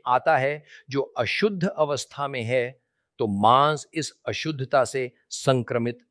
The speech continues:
हो जाता है। तो एक शब्द में सिद्धांत यह है, अशुद्धता संक्रामक है। इसके अलावा, जैसा कि बीसवें पद में कहा गया है,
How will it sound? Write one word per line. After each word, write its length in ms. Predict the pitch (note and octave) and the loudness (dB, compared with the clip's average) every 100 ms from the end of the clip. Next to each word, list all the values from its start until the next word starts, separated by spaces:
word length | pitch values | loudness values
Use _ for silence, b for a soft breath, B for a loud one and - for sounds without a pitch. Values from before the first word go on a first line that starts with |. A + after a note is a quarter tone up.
| _ | _
हो 60 | A2+ | -6
जाता 340 | G2+ D#2+ - | -4 -8 -12
है। 100 | - _ _ _ _ _ _ _ _ - | -20 _ _ _ _ _ _ _ _ 2
तो 260 | B2+ - _ b b b | 2 0 _ b b b
एक 260 | D3 E3 E3 | 6 6 6
शब्द 320 | - D#3+ D3 | 0 -2 -2
में 200 | C#3 D3 | -4 -4
सिद्धांत 640 | C#3 C#3 A#2 G#2 C3+ C#3+ A2+ | -4 -6 -2 0 0 0 -6
यह 440 | F2+ G#2+ E3 F3 C#3 | -4 4 4 4 0
है, 380 | D#3+ F#3+ G#3 _ _ _ _ _ | 0 0 -2 _ _ _ _ _
अशुद्धता 580 | C3 - D3 B2+ C#3 C3+ | -2 -2 -4 -2 2 0
संक्रामक 760 | - - A#2+ A2 A#2 A2 G#2 - | 0 -4 -4 -2 -2 -2 -6 -8
है। 240 | F#2+ - _ _ _ _ _ _ - | -10 -10 _ _ _ _ _ _ -8
इसके 260 | C#3+ - D3+ | -6 0 2
अलावा, 420 | C3 B2+ C#3 D3+ - _ _ A#2 | 6 6 6 2 -4 _ _ 0
जैसा 260 | B2+ C#3 | 2 2
कि 120 | B2+ A2+ | -4 -6
बीसवें 440 | A#2 B2+ C#3 C3+ | -6 -6 -4 -4
पद 200 | - B2 | -2 -4
में 120 | B2+ B2+ | -4 -2
कहा 260 | A2+ A#2+ | 0 0
गया 220 | A#2 A#2 | -2 -2
है, 180 | A2 A#2+ | -2 -4